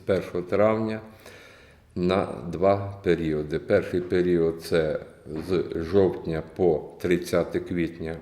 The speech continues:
включно, це так званий зимовий період, і, відповідно, літній період з першого травня по тридцяте вересня. Змінено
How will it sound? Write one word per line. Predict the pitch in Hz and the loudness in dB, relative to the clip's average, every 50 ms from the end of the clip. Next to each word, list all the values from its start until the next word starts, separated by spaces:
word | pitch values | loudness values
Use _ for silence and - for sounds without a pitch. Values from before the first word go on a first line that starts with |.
| - - - | -12 -10 -4
включно, | - 92 87 87 90 90 - - 117 117 120 | -2 2 2 2 2 0 -2 -4 -4 -4 -6
це | - - - | -8 -10 -8
так | - 82 76 80 | -6 -6 -4 -4
званий | 82 80 85 85 78 76 78 78 | -6 -4 -2 -2 -2 -2 -4 -6
зимовий | 73 76 85 78 78 92 104 113 123 123 | -4 -4 -6 -4 -2 0 0 0 0 -2
період, | 120 123 - 123 120 131 131 131 131 131 - | -2 -2 -2 -2 0 2 0 0 0 0 0
і, | 92 90 | 0 0
відповідно, | 87 87 - - 92 87 87 87 80 87 87 82 | 0 -2 -4 -4 -2 0 0 0 0 0 0 0
літній | 85 104 120 120 - 131 120 | 0 -2 -2 -2 -2 -4 -4
період | 120 - 117 113 117 117 113 107 110 | 0 0 2 2 4 2 2 0 -4
з | - | -6
першого | - - 92 90 87 - 85 78 | -4 0 0 0 0 -2 -6 -6
травня | 78 - - 90 101 110 117 110 104 98 - | -4 -2 2 2 2 4 2 0 -4 -4 -6
по | - | -10
тридцяте | - 80 78 76 - - 98 95 95 - 92 90 87 - - - - - - - - - - - - - 78 | -8 -8 -10 -8 -4 -2 -2 -2 -2 -4 -8 -8 -8 -12 -18 -20 -20 -20 -20 -20 -20 -20 -20 -20 -16 -4 2
вересня. | 80 85 73 69 67 69 69 - - - - 71 80 76 - - - - - - - - - - | 4 4 4 4 2 -2 -6 -6 -12 -12 -12 -12 -12 -14 -16 -18 -20 -20 -20 -20 -20 -20 -12 -6
Змінено | - 92 90 104 117 143 156 151 147 143 135 135 131 127 127 123 - | -4 -2 0 2 2 4 4 4 4 4 6 6 6 6 6 4 0